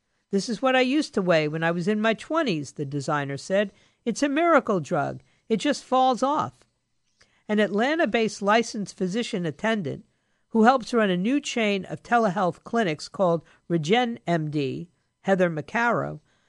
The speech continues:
said she's turned a small army of users onto the drug, including her mom, her stepmother, her nanny, her housekeeper, six of her best friends,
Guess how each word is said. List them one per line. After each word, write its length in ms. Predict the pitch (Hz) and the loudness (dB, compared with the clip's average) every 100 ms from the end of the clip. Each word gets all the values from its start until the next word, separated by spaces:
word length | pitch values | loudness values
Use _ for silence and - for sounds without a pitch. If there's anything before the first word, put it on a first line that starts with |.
| _ | _
said 280 | - 240 233 | 0 2 2
she's 280 | - 277 277 | 0 -4 -4
turned 320 | - 240 190 | -2 0 0
a 60 | 170 | -2
small 480 | - 220 269 285 - | -2 0 2 0 2
army 340 | 226 226 220 | 2 2 0
of 120 | 185 | 0
users 480 | 175 226 190 160 156 - | 0 -2 -2 -4 -4 -2
onto 380 | 208 226 262 262 | 6 6 6 -2
the 140 | 214 190 | -2 -2
drug, 440 | 202 190 151 147 _ _ _ | 0 0 0 -6 _ _ _
including 440 | 202 - 294 294 | -6 -2 -2 0
her 160 | 208 190 | 0 0
mom, 480 | 165 180 214 277 277 _ _ - | 2 2 2 0 -8 _ _ -4
her 80 | 170 | -4
stepmother, 800 | - 233 247 - 240 254 302 311 _ _ | -2 -2 -2 0 0 2 0 -2 _ _
her 140 | - | -4
nanny, 580 | 165 180 220 240 285 302 _ _ | -2 2 0 0 -2 -4 _ _
her 140 | - 185 | -2 -2
housekeeper, 840 | 135 233 226 - 269 262 269 285 - _ _ | 2 2 2 -2 -6 0 0 0 -4 _ _
six 360 | - 269 - | -4 -4 -2
of 100 | 254 | -2
her 140 | 202 196 | 0 2
best 320 | 175 165 - | 2 0 -4
friends, 520 | - 269 285 330 - | -2 0 0 -6 -10